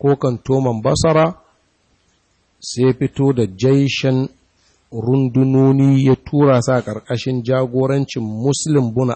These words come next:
Abs bin Kurai bin Habib bin Abdushams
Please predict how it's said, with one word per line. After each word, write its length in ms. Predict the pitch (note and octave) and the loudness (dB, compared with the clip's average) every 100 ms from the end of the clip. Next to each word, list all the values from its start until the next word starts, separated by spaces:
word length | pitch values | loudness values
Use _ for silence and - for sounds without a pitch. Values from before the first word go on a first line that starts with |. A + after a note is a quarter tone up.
| - | -4
Abs 460 | C#3 C#3 - - - _ _ _ - | -4 -4 -4 -10 -14 _ _ _ -18
bin 320 | G#2 B2+ C#3 | -4 0 0
Kurai 320 | A#2+ - G#2+ A#2 _ _ _ B2 | -2 -6 -6 -6 _ _ _ -16
bin 140 | C3+ | -16
Habib 600 | A#2+ A2+ F#2+ B2+ D3+ D3+ _ _ | -14 -18 -8 -2 0 -2 _ _
bin 160 | A#2+ B2+ | -4 -4
Abdushams 1000 | B2 G2 G2 - - C#3+ D3 - - | -4 -10 -12 -8 -2 2 2 0 -8